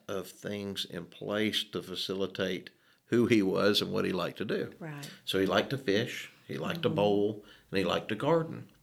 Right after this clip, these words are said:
Speaker 2: Mm-hmm.
Speaker 1: Well, by week two of my grandfather being there, um, he had a nurse that he just absolutely was in love with. He
Speaker 2: Mm-hmm.
Speaker 1: had,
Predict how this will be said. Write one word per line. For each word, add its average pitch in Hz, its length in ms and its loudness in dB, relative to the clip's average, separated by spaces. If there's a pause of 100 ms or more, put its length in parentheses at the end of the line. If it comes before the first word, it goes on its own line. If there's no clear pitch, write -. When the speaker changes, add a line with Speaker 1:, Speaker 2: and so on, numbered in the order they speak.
(120)
Speaker 2:
Mm-hmm. 180 460 -8
Speaker 1:
Well, 110 480 2 (280)
by 117 220 2
week 147 400 0
two 127 420 0
of 92 120 -2
my 92 160 -2
grandfather 98 640 0
being 101 440 -2
there, 80 360 -8 (560)
um, 90 420 -2
he 107 280 0
had 87 560 -2
a 80 100 -4
nurse 113 460 2
that 90 220 -2
he 90 180 -4
just 90 340 -4
absolutely 95 960 0 (320)
was 87 200 0
in 92 140 -2
love 85 260 0
with. 87 320 -4 (440)
He 101 280 4
Speaker 2:
Mm-hmm. 92 100 -2
Speaker 1:
had, 95 460 0